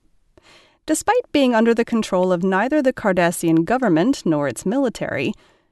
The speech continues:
there was one thing that the Obsidian Order was expressly forbidden to possess. What was it? Find out on Friday's episode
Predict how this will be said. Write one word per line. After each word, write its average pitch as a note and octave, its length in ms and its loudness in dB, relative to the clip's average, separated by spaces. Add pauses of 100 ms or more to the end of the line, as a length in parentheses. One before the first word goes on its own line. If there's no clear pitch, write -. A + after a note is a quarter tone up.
(140)
there G#3+ 100 4
was A3+ 120 4
one F#4 260 2
thing F3+ 240 2
that F3+ 100 0
the F#3+ 120 -2
Obsidian C4+ 440 0
Order D#3+ 240 0
was E3 160 -2
expressly G#3 560 -4
forbidden F#3+ 680 -2 (260)
to A#3+ 100 -8
possess. A#3+ 680 -4 (760)
What E4+ 260 0
was D4 240 0
it? - 360 -6 (1400)
Find G3 240 2
out F3 240 0
on E3 140 2
Friday's B3 480 0
episode D#3 560 -4